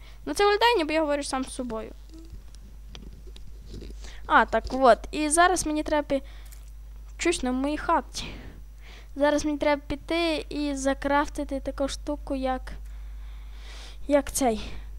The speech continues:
Вот, до речі, я ж це фармив чутка поза відео, але зовсім маленько.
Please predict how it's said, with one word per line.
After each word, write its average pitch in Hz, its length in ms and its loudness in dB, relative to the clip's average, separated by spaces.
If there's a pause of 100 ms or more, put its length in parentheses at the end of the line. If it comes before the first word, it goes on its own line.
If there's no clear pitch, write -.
(640)
Вот, 277 200 8
до 269 60 10
речі, 269 200 8
я 269 100 8
ж - 120 0
це 277 140 8
фармив 277 540 8
чутка 262 400 6
поза 254 280 4
відео, 349 300 8
але 262 300 6
зовсім 247 380 0
маленько. 226 440 -2